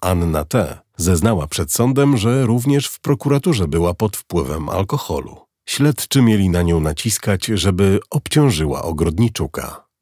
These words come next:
Przesłuchiwana w charakterze świadka prokurator Monika S. zaprzeczyła takiej wersji wydarzeń.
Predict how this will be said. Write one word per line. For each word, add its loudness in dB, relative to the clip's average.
Przesłuchiwana 0
w -8
charakterze -2
świadka -4
prokurator 0
Monika 0
S. -4
zaprzeczyła 0
takiej -4
wersji -4
wydarzeń. -2